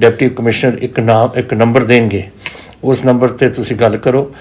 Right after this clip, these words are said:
ਔਰ ਉਹਨਾਂ ਨੂੰ ਦੱਸੋ ਤੁਸੀਂ ਕਿੱਥੇ ਜਾਣਾ ਹੈ, ਤੁਹਾਨੂੰ ਇਜਾਜ਼ਤ ਮਿਲੇਗੀ।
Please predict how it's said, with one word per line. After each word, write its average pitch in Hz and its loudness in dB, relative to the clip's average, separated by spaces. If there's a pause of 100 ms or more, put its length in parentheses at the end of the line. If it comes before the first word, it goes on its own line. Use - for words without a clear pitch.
(240)
ਔਰ 123 0
ਉਹਨਾਂ 123 4
ਨੂੰ 123 2
ਦੱਸੋ 113 2
ਤੁਸੀਂ 110 -4
ਕਿੱਥੇ - -6
ਜਾਣਾ 113 2
ਹੈ, 131 2
ਤੁਹਾਨੂੰ 113 -2
ਇਜਾਜ਼ਤ 98 -4
ਮਿਲੇਗੀ। 95 -6